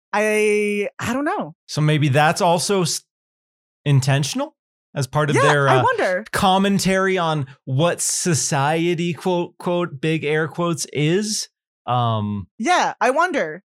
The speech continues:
Speaker 1: I, I wonder because I haven't, while doing some research, I didn't read anything in regards to that, but I think it would make sense if it was on purpose, but at the same time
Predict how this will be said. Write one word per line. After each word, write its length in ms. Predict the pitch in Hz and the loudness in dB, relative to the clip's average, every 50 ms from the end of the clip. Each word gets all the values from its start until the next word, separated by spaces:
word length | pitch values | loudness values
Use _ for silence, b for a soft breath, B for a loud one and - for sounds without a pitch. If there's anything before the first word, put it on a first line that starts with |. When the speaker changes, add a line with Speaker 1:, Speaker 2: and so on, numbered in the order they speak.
| _ _ | _ _
Speaker 1:
I, 260 | - 208 214 208 185 - | -2 -2 0 -2 -2 -2
I 120 | 202 208 220 | -2 0 0
wonder 280 | 294 320 226 294 247 | 0 0 0 -2 -2
because 240 | 214 240 277 262 247 | -2 -2 -4 0 2
I 140 | 262 240 240 | 2 2 2
haven't, 340 | 254 302 320 349 330 247 220 | 0 0 0 -2 -4 -2 -2
while 140 | 262 269 | -2 -2
doing 180 | 269 311 320 339 | -2 -4 -6 -6
some 180 | - 330 254 220 | -8 -6 -6 -6
research, 440 | 226 254 277 - 247 208 196 - - | -6 -6 -6 -6 -6 -6 -6 -6 -6
I 60 | 208 | -6
didn't 260 | 233 262 269 240 202 | -4 -4 -4 -6 -6
read 180 | 202 220 226 214 | -6 -6 -6 -4
anything 760 | 190 202 202 202 202 _ - 202 196 196 190 196 196 196 202 _ _ _ _ _ _ _ | -6 -4 -6 -6 -10 _ -10 -10 -8 -8 -8 -10 -10 -12 -14 _ _ _ _ _ _ _
in 120 | - 208 208 | -8 -4 -2
regards 480 | 214 214 202 214 208 220 226 220 - _ - | -2 -2 0 0 0 0 -2 -6 -12 _ -10
to 80 | 196 | -10
that, 500 | 180 170 175 165 160 175 220 262 247 - | -6 -6 -4 -4 -2 0 0 0 -2 -2
but 180 | 208 220 196 - _ _ _ _ _ - | -2 -4 -4 -4 _ _ _ _ _ -4
I 80 | - | -2
think 180 | 247 349 370 370 | -2 -2 -4 -2
it 100 | 285 233 | -2 -2
would 200 | 202 214 220 220 | 0 0 0 0
make 160 | 247 277 285 | 0 -2 -4
sense 320 | 277 - 330 320 339 339 349 | -2 -2 -2 -2 -2 -4 -6
if 100 | 339 - | -6 -6
it 140 | 330 - 269 | -8 -4 -2
was 240 | 302 311 320 294 302 - | -2 -2 0 -2 -4 -6
on 160 | 285 294 277 | -6 -6 -6
purpose, 560 | - 302 302 302 _ 302 302 294 302 - - | -8 -8 -8 -6 _ -8 -8 -6 -8 -12 -8
but 100 | _ 233 | _ -4
at 140 | 214 214 202 | -4 -4 -4
the 60 | 208 | -4
same 400 | 202 - - 262 247 240 240 240 | -6 -6 -6 -6 -6 -4 -6 -8
time 760 | 233 - - 262 262 262 254 254 247 247 247 240 240 233 226 | -8 -8 -6 -4 -2 -2 -2 -2 -2 -4 -4 -4 -6 -6 -8